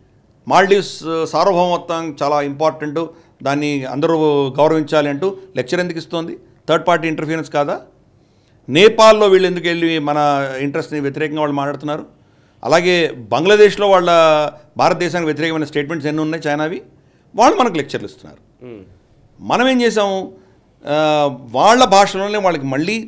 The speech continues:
Speaker 1: తిరిగి తిప్పికొట్టేటువంటి ప్రయత్నం మనం చేస్తున్నాం. జయశంకర్ గారు సింగపూర్కి వెళ్ళినప్పుడు ఆయన ఎవరు అడిగితే కనుక ఆయన ఇచ్చిన ప్ర-, సమాధానం ఏంటంటే, ఈ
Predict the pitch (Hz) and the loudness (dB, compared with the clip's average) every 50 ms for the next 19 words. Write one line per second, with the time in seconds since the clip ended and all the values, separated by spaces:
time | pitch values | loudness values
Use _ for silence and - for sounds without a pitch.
0 | - - 156 156 185 180 - - 165 143 156 151 143 190 165 170 147 131 156 151 | -6 -4 -4 -2 -4 -4 -6 -8 -8 -8 -8 -10 -8 -6 -6 -6 -4 -4 -6 -6
1 | 139 147 131 127 131 - 120 107 107 - 180 165 131 110 98 92 90 _ _ - | -6 -8 -12 -12 -10 -10 -10 -12 -10 -12 -14 -14 -14 -14 -16 -18 -20 _ _ -20
2 | _ _ _ _ _ _ _ _ _ _ _ _ _ - 151 175 175 - 196 180 | _ _ _ _ _ _ _ _ _ _ _ _ _ -6 -4 -4 -2 -2 -2 -2
3 | 180 175 160 160 156 175 175 170 - 147 165 175 160 170 165 139 147 139 127 127 | -2 0 0 0 -2 -2 -4 -6 -6 -6 -6 -6 -4 -6 -6 -4 -4 -6 -6 -6
4 | 123 - 156 196 - - - - - _ - 113 127 135 135 131 131 135 139 135 | -10 -10 -10 -12 -12 -12 -16 -20 -20 _ -10 -8 -6 -6 -4 -4 -4 -2 -2 -4
5 | 127 123 123 120 131 151 180 165 151 139 135 - 151 147 139 139 131 123 120 117 | -4 -6 -8 -10 -10 -8 -8 -8 -8 -8 -8 -8 -8 -8 -8 -8 -8 -8 -6 -6
6 | 113 - 120 120 127 127 123 117 117 113 110 98 104 104 - - 233 311 - _ | -8 -8 -8 -6 -4 -4 -4 -6 -8 -10 -12 -14 -14 -14 -12 -12 -12 -12 -16 _
7 | _ _ _ _ _ _ _ - 160 190 208 214 208 190 - | _ _ _ _ _ _ _ -12 -8 -6 -6 -6 -6 -8 -10